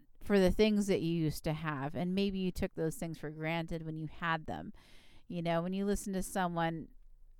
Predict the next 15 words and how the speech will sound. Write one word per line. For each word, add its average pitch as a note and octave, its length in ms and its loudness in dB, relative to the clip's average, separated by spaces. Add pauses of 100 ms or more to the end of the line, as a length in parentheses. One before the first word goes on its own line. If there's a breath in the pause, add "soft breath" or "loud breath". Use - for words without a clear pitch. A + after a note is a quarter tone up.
(200)
um, D3 460 0 (960)
you G3 100 -2
know, F#3 100 2
at E3 200 4
the, E3+ 260 2
if - 140 0
you G3 100 0
go F3+ 200 6
out D#3 200 6
to - 80 -8
eat G3 180 0
with E3 120 6
someone, D#3+ 420 2
they're D3 180 4
like, D3 280 4